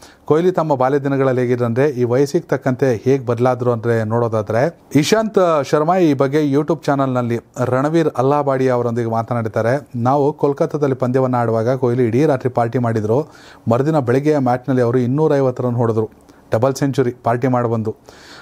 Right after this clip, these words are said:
ಆದ್ರೆ ಎರಡ್ ಸಾವಿರದ ಹನ್ನೊಂದರ ವಿಶ್ವಕಪ್ ನಂತರ ಕೊಹ್ಲಿ ತಮ್ಮ ದೈಹಿಕ ಅಂಶಗಳನ್ನು ಬದಲಾಯಿಸುವುದು ಉತ್ತಮ ವಿಷಯವಾಯ್ತು.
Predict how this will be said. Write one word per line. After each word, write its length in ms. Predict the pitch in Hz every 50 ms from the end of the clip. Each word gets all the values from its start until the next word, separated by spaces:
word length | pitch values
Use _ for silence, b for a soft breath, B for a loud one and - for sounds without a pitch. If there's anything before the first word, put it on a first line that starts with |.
| B B
ಆದ್ರೆ 220 | - 113 123 135 131
ಎರಡ್ 180 | 120 120 123
ಸಾವಿರದ 260 | 120 - 156 156 156 143
ಹನ್ನೊಂದರ 280 | 139 139 135 135 135
ವಿಶ್ವಕಪ್ 440 | 127 123 117 - 135 123 135 123 -
ನಂತರ 220 | 131 117 123 123
ಕೊಹ್ಲಿ 320 | 127 123 - 120 123 131 135
ತಮ್ಮ 200 | - 135 117 110
ದೈಹಿಕ 320 | 107 117 120 139 139 -
ಅಂಶಗಳನ್ನು 520 | 139 123 117 - 127 117 120 117 117 113 110
ಬದಲಾಯಿಸುವುದು 680 | 101 107 107 107 123 131 131 123 - 123 117 113 127
ಉತ್ತಮ 440 | 131 - - 127 123 - 156 147 139
ವಿಷಯವಾಯ್ತು. 600 | 123 117 113 - - 113 113 110 107 107 - 117